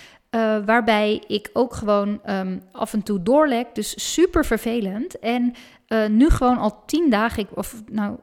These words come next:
is het niet, ja, nou, ruim tien dagen al, eh,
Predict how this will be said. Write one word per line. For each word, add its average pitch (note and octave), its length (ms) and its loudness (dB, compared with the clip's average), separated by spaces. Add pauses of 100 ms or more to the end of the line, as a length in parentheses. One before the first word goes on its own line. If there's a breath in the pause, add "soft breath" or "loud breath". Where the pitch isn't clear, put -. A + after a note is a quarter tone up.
(140)
is A#3 160 -12
het - 100 -14
niet, A3+ 200 -4
ja, F3+ 240 -2 (320)
nou, F#3+ 260 -4
ruim C#4+ 300 4
tien A3+ 220 0
dagen C4+ 340 -4
al, - 440 -6
eh, G3+ 220 -4